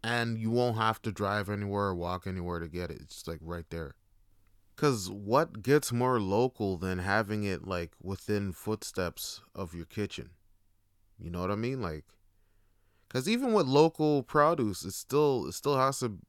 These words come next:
be delivered by a truck from the farm. You know, it may be within a hundred kilometers or so, but it's still, you know, you know, someone's using gas and bringing it there.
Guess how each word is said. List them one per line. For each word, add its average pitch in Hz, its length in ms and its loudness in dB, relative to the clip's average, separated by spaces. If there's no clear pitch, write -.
be 117 160 0
delivered 110 480 0
by 98 160 4
a 90 80 -4
truck 107 380 -2
from 92 180 -6
the 85 80 -8
farm. 87 460 -6
You - 60 -8
know, 101 120 0
it 92 40 -2
may 110 180 0
be 113 180 -2
within 107 380 -2
a 87 80 -2
hundred 104 300 -4
kilometers 92 600 -4
or 78 60 -10
so, 78 260 -8
but 71 180 -10
it's 76 100 -12
still, 92 380 -4
you 80 120 -8
know, 76 320 -10
you - 80 -16
know, 73 160 -8
someone's 92 380 -6
using 92 320 -6
gas 80 420 -6
and 69 260 -16
bringing 87 300 -4
it 71 100 -12
there. 73 300 -12